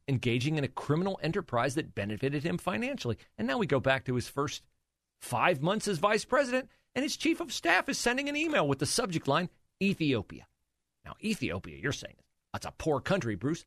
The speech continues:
How could Ethiopia help feather the nest of Joe Biden's financial real estate empire?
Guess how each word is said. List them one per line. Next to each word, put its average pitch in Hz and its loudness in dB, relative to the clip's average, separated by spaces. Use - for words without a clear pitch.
How 190 0
could - -6
Ethiopia 156 0
help 135 -2
feather 180 2
the 135 2
nest 160 0
of 95 -4
Joe 160 2
Biden's 135 2
financial 139 0
real 294 4
estate 120 2
empire? 85 -6